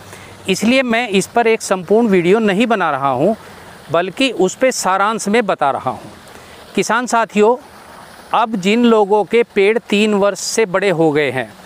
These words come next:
और वो हस्त बहार की तैयारी करना शुरू करते हैं, तो उनको क्या काम करना है कि आपको कैनोपी के आसपास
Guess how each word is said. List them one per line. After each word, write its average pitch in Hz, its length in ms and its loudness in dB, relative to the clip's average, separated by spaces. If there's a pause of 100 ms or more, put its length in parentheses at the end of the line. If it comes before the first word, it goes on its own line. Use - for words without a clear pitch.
(400)
और 226 160 4
वो 226 180 4
हस्त 202 320 -2
बहार 196 240 0
की 196 100 0
तैयारी 185 400 0
करना 170 260 -2
शुरू 156 200 2
करते 147 320 0
हैं, 170 220 -4 (600)
तो 254 260 2 (140)
उनको 208 300 2
क्या 220 260 -2
काम 220 280 -2
करना 170 320 -2
है 139 200 -2 (580)
कि 247 240 2 (240)
आपको 208 460 2
कैनोपी 208 560 -2
के 254 140 2
आसपास 180 800 -2